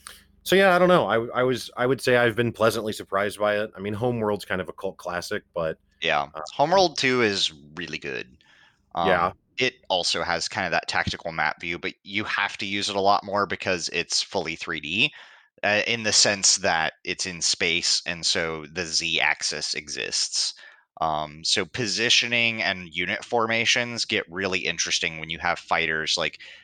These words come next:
Speaker 2: a V is not quite as effective as a three-dimensional X where the center ship is further back and you've got kind of a cone shape for your units. Like, those are a much more effective surround than in a two D game where you just need a semicircle.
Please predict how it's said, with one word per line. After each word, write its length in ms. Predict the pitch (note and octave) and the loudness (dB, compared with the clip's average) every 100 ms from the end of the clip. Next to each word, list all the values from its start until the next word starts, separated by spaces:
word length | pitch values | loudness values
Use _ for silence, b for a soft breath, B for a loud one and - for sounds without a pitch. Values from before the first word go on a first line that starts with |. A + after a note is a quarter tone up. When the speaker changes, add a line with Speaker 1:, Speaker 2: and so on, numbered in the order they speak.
| B | B
Speaker 2:
a 100 | A2 | -2
V 460 | F#2 - B2+ C3 G#2 | -2 -2 0 2 2
is 180 | F#2+ F#2 | 0 0
not 260 | F#2 - | 0 0
quite 260 | - G2 F#2 | 0 0 2
as 120 | E2+ | -2
effective 640 | F2 G2+ - - E2 D2+ - E2+ | -4 -4 -2 -4 -4 -6 -6 -2
as 360 | E2+ D#2+ - - | 0 0 -4 -4
a 60 | - | -8
three-dimensional 760 | - G2+ F2+ F2+ F2 F#2 D#2 D2+ | -6 -6 -4 -2 -2 -2 -4 -2
X 560 | E2+ - - - - - | -2 -2 -2 -2 -4 -6
where 420 | F2+ E2 E2 D#2+ | -2 0 0 -4
the 80 | F2 | -4
center 320 | - F#2+ E2+ E2+ | -2 -2 -4 -2
ship 260 | - D#2+ | -2 -2
is 200 | D#2+ - - | -6 -8 -14
further 380 | - G2+ E2+ D#2+ | -4 -4 -2 -2
back 300 | E2+ E2 - | 0 0 -2
and 80 | D#2+ | -4
you've 60 | D2+ | -2
got 180 | D2+ | -2
kind 140 | - F2 | -2 -4
of 60 | D2 | -6
a 40 | |
cone 440 | - E2+ D#2+ D#2 D#2 | -8 -8 -8 -8 -2
shape 400 | - C#2+ C2+ - | 0 0 -4 -10
for 140 | D#2+ | -14
your 160 | C#2+ C#2+ | -12 -12
units. 580 | C2+ G#1+ G1+ - - - | -12 -12 -14 -12 -10 -8
Like, 260 | C#2 C2 b b b b b b _ F#2 | -8 -12 b b b b b b _ -6
those 400 | G2+ G2 F#2 F2+ | -2 0 0 -2
are 180 | F2 - | -2 -2
a 60 | G2+ | 0
much 240 | F#2+ - | 0 0
more 120 | F#2+ | 0
effective 360 | E2+ F#2 - E2+ | 0 -2 -2 0
surround 800 | - D#2+ D2+ D2+ D2 C#2 C#2+ - | 0 0 0 0 -2 -6 -14 -10
than 280 | D#2+ D#2 C#2+ | -6 -6 -6
in 120 | D2 | -8
a 80 | D2 | -6
two 160 | - E2+ | -8 -8
D 120 | C#2 | -4
game 280 | C#2 A#1+ - | -4 -4 -10
where 120 | C#2+ | -10
you 80 | C2 | -8
just 220 | C2+ - | -8 -8
need 220 | B1+ A#1 _ | -10 -16 _
a 60 | - | -10
semicircle. 640 | - A#1 - - - D2 | -8 -8 -10 -10 -12 -12